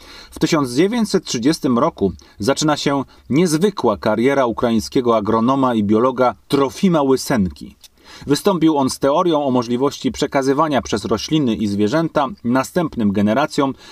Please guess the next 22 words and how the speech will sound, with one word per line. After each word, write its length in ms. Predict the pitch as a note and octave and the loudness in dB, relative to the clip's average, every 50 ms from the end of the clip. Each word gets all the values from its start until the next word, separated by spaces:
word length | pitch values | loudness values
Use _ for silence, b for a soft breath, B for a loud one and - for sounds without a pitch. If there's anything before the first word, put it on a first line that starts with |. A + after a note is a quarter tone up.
| B B B | B B B
cem-, 380 | - - G3 G#3 G3+ G3 F#3+ - | 0 0 2 2 2 0 0 0
cech 220 | - F#3+ G#3+ G3+ G3 | -2 -2 0 2 0
nabywanych 600 | F3 C#3 A2+ A#2 A2 A2+ C3+ C#3 D3 D3 - - | 0 2 0 0 0 0 0 0 -2 -4 -4 -2
pod 240 | - F#3+ G3+ G3 | -2 -2 -2 -2
wpływem 400 | - - - C#3+ C#3+ C3 C3+ C#3+ - - | -6 -2 0 2 2 2 0 -2 -2 -4
otoczenia. 640 | D3 - E3 D#3+ - - G#3+ F#3 B2 F#2+ E2 - - - _ _ _ _ _ _ _ _ _ _ _ _ _ _ _ - - | -2 0 0 -2 0 0 -2 0 0 -2 -4 -6 -10 -14 _ _ _ _ _ _ _ _ _ _ _ _ _ _ _ -6 -4
Łysenko 400 | B2+ C#3+ D3+ F3+ F3+ E3 - D#3+ | -2 0 0 0 0 0 0 0
był 220 | D3 D#3+ D#3 D3 B B B B B B B | 0 0 0 -2 B B B B B B B
politycznym 540 | - D#3+ E3 F3+ - G3 - - F3 D#3+ D3+ | 0 0 0 2 0 -2 -2 0 0 0 2
demagogiem 720 | C#3 D3+ D3 D3+ C#3+ C#3+ C#3+ E3 D#3+ D3 C3+ C3+ C3 C#3 | 2 2 2 0 0 0 0 0 0 2 0 0 0 0
i 120 | - D#3+ E3 | 0 0 2
naukowym 560 | E3 D3+ C#3 B2 - - C#3+ B2+ B2+ A#2+ G#2+ | 2 2 2 0 0 0 0 0 0 -2 0
szarlatanem, 800 | - - A2+ G#2+ G#2+ G#2+ G2+ - - B2+ G#2 D#2+ D2 C#2+ C#2 - B B B B B | 0 -2 0 0 0 0 0 0 0 -2 0 -2 -4 -6 -8 -10 B B B B B
ale 180 | - B2+ C#3+ - | 0 0 0 0
przez 200 | - F3 E3 - | 0 -2 -2 -2
Stalina 600 | - - - A#2+ C3+ F#3 G#3 D#3+ G#2 E2+ D#2+ D2 B B B B B B | -2 -2 0 0 2 2 2 2 2 -2 -4 -8 B B B B B B
został 400 | G2 G2+ D#3+ E3 - - C3+ A#2 | -2 -2 -2 -2 0 -2 -2 -2
przyjęty 680 | G2+ - - - G2+ B2+ D3 C#3+ B2+ - - A2 G2+ F2+ | -2 -6 -8 -6 -4 -2 -2 -2 -2 0 2 2 2 2
z 140 | F2 F#2+ B2 | 0 0 0
entuzjazmem. 960 | F3+ F3+ E3 - D#3 C#3+ C3 - D3 C#3 B2 F#2+ D#2+ E2+ D2 C2+ C2+ - - - _ _ _ _ _ _ | 0 0 0 0 -2 -2 -2 0 0 0 0 -2 -4 -8 -8 -10 -10 -12 -16 -20 _ _ _ _ _ _
Józef 340 | B2+ C#3+ D3 B2+ B2+ B2 A2+ G#2+ | 2 2 2 4 2 0 0 0
Wisarionowicz 880 | A#2 B2 A#2 - B2 A#2 A#2 A#2+ C#3+ D#3+ D3+ C3+ A#2 G2+ G#2+ G2 - | -2 -4 -2 0 0 0 2 2 2 2 2 2 2 2 0 0 -2